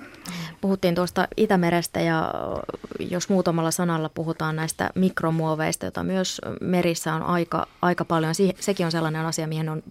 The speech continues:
ihan hiljattain muutaman vuoden sisällä, sisällä herätty ja, ja sitten on ollut aika paljon myös kuvia näistä valtavista muovijätelautoista, mitä tuolla,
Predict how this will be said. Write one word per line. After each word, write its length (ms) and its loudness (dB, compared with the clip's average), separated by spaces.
ihan 260 6
hiljattain 540 0
muutaman 340 -2
vuoden 220 -2
sisällä, 380 -4
sisällä 320 2
herätty 380 0
ja, 140 0
ja 100 0
sitten 380 -4
on 140 2
ollut 140 2
aika 160 -2
paljon 320 2
myös 200 -2
kuvia 320 0
näistä 400 -2
valtavista 760 0
muovijätelautoista, 1800 0
mitä 280 -2
tuolla, 320 0